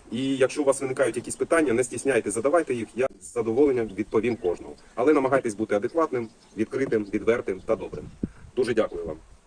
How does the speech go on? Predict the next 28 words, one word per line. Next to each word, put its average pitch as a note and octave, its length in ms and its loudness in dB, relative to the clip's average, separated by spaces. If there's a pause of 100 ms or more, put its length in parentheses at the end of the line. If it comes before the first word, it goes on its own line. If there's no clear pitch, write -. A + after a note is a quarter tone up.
(160)
Далі B2 180 2
буде. - 180 -10 (1500)
Так, A2+ 200 -4
тепер A#2+ 240 -4
поближче A#2 480 0
розпакував B2 520 -2
я B2+ 120 2
її, A2+ 220 -2
вона G2+ 260 -4
зібрана B2 420 -2
йде A2 220 0
відразу G2 500 -4 (880)
з - 80 -10
підставочкою C3+ 640 -2
ось A2+ 100 -6
такою. G#2+ 420 -2 (200)
Ось - 100 -16
такий G#2+ 280 -8
має F#2+ 220 -2
вигляд, A#2 360 -4
хочу, G2 240 -10
щоб - 160 -18
ви G2 80 -12
подивились F#2+ 580 -6 (680)
більш F#2 280 -12
ретельно B2+ 460 -4 (340)
на G#2 120 -6
нього. G#2+ 360 -4